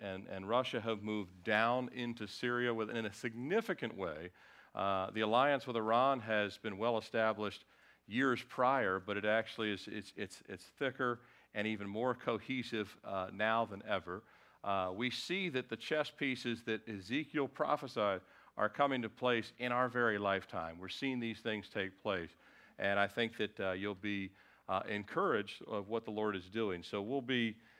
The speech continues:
uh, jumping back into Ezekiel this Wednesday night, and we're back in Luke this morning after a few, uh, Sundays of, uh,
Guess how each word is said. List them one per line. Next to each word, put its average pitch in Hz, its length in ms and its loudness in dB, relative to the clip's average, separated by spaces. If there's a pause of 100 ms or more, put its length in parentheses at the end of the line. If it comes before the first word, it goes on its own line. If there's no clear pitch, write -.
(120)
uh, 98 240 2
jumping 123 400 2
back 117 280 4
into 110 180 0
Ezekiel 113 400 0
this 104 200 -4
Wednesday 104 320 -2
night, 95 320 0
and 98 200 -4
we're 95 120 -4
back 104 480 2
in 95 220 -6
Luke 117 360 -2 (200)
this 101 240 -4
morning 110 480 2 (360)
after 104 300 2
a 92 60 0
few, 117 380 -4
uh, 98 260 2
Sundays 104 720 -2
of, 92 400 -2 (400)
uh, 87 140 -6